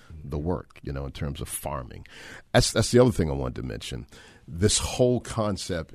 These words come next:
is changing the whole makeup and complexion of the community. Where there was crime, where there was dope selling, where there was, um, illegal activity, uh, people are coming along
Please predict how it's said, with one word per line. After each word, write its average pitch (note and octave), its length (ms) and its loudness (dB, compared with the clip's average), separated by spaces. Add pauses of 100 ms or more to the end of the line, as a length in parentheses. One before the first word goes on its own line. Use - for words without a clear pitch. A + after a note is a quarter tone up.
is - 160 -12
changing F2+ 600 -4
the D2 100 -8
whole F2+ 340 -8
makeup E2 580 -4
and C#2+ 120 -8
complexion - 580 -6
of A1+ 60 -14
the - 60 -16
community. - 640 -12 (880)
Where D#2+ 260 0
there D2+ 220 -2
was D#2+ 280 -4
crime, E2 600 -2
where D2 100 -6
there C#2 180 -8
was D#2 400 -4
dope D#2 400 -4
selling, D#2 460 -6
where C#2+ 100 -8
there D2+ 140 -10
was, D2+ 540 -8 (340)
um, B1+ 180 -10
illegal D#2 460 -4
activity, D#2+ 680 -2 (500)
uh, D2 140 -6
people G#2 380 0
are - 20 -6
coming F#2+ 320 -2
along E2 440 0